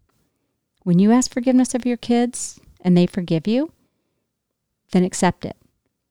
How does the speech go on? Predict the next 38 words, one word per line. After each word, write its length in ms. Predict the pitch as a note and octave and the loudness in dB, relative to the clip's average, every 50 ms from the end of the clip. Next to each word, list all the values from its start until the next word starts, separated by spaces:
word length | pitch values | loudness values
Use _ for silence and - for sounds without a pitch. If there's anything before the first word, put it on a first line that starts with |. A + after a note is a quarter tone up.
| _ _ _ _ _ _ _ | _ _ _ _ _ _ _
If 180 | - F#3 - - | -10 -8 -6 -6
your 80 | F3 | -8
kids 320 | - - G#3 A3+ A#3+ - - - | -2 0 2 2 2 0 -2 -2
ask 400 | A#3 A3 A3+ A3+ - - - _ | 0 0 0 -2 -4 -6 -8 _
forgiveness 580 | - F#3+ F3 - G3 F#3 - G3 F#3+ - - - - | -6 -4 -2 -2 -2 0 0 0 -2 -2 -6 -6 -4
of 180 | - G3 F#3 - | -4 -4 -2 -4
you, 360 | D#3+ D3+ E3+ F3+ G#3+ C4+ G4 - - - - - - _ - _ _ _ _ _ _ _ _ _ _ _ _ _ _ _ _ | -6 -4 -2 0 0 -2 -4 -6 -12 -18 -20 -20 -20 _ -20 _ _ _ _ _ _ _ _ _ _ _ _ _ _ _ _
then 160 | - G3+ F#3+ | 2 2 2
grant 300 | F3+ - F3+ F3+ F#3 F#3 | 4 4 2 2 2 2
them 120 | - F#3 F3+ | 0 -2 -2
forgiveness. 760 | - - F3 - F#3 F3+ - F3+ D#3+ E3+ - - - - _ _ _ _ _ _ _ _ _ _ | -2 -4 -4 -2 -2 -2 -2 -4 -6 -6 -8 -10 -10 -14 _ _ _ _ _ _ _ _ _ _
And 120 | - F3 D#3+ | -4 -2 0
don't 180 | F3+ F3+ G3 | 0 0 0
hold 220 | E3+ G3+ G3+ G#3 A#3 | 0 0 0 2 2
it 100 | A#3+ A#3 | 2 2
over 300 | A#3+ B3 B3 A#3+ C4+ C4 | 2 0 0 -2 -4 -2
them 300 | C4+ C4 C4 C4 C#4 - _ _ _ _ _ _ _ | 0 0 2 2 0 -2 _ _ _ _ _ _ _
and 140 | F#3 F#3 F3 | 0 2 4
don't 180 | G3 F#3 F#3 | 2 2 2
bring 200 | - G3+ G3+ G#3 | 0 0 0 0
it 100 | G#3 - | 0 0
back 240 | - G#3 G3+ - - | -2 -2 -2 0 0
up. 260 | A#3 A#3 - - - _ _ _ _ _ _ _ _ _ _ _ _ _ _ _ _ _ _ _ _ _ _ _ _ _ _ _ _ _ _ _ _ _ _ _ _ _ _ _ _ _ _ _ _ _ _ - - | 0 0 -2 -4 -10 _ _ _ _ _ _ _ _ _ _ _ _ _ _ _ _ _ _ _ _ _ _ _ _ _ _ _ _ _ _ _ _ _ _ _ _ _ _ _ _ _ _ _ _ _ _ -16 -2
So 100 | - B3+ | 0 2
I 60 | C4 | 2
just 220 | C4 D4+ C#4+ - | 2 2 -2 -2
kind 200 | - - D4 D4+ | 0 2 4 4
of 60 | C#4 A3 | 4 4
stepped 340 | - - - C4 B3+ - | 2 0 -2 -2 -2 -2
back 460 | - A3 A#3+ C4 A#3 F3 A#3 - - - | -2 -2 0 0 0 -2 -4 -6 -4 0
and 120 | G#3 F#3+ | 2 2
I 140 | F#3 F3+ G#3+ | 2 2 2
asked, 540 | C4 A3 G3 G3 G3 F#3 F3+ - - - - | 2 2 2 2 2 0 -2 -4 -10 -10 -6
"Hey, 240 | F#3+ A3 A#3 G#3 | -2 0 0 0
what 220 | G3 F#3+ A#3 B3+ - | 0 0 -2 -2 0
were 100 | D#4 E4 | -2 0
the 140 | - B3 F#3+ | 0 0 -2
factors 680 | - - F3 E3 E3+ - - F3+ E3+ E3+ - - | 0 0 -2 -2 -2 -4 -6 -4 -4 -4 -6 -8